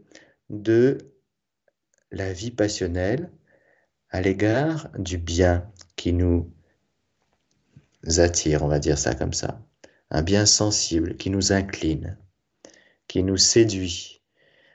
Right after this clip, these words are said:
On est, la séduction, vous savez, c'est ce qui nous, c'est ce qui nous désaxe dans la Bible. Il y a une grande distinction entre l'attraction et la séduction, parce que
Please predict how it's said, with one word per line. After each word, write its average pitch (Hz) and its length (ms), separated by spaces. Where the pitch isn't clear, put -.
On 107 240
est, 120 240
la 113 120
séduction, 104 640
vous 127 100
savez, 98 320
c'est 98 200
ce 98 160
qui - 160
nous, 92 320
c'est - 340
ce 101 140
qui 92 160
nous 95 140
désaxe 101 580
dans 85 140
la 82 100
Bible. 78 460
Il - 40
y 95 40
a - 20
une 90 100
grande 101 220
distinction 90 580
entre 87 200
l'attraction 90 640
et 87 80
la 85 100
séduction, 85 580
parce 87 220
que 85 220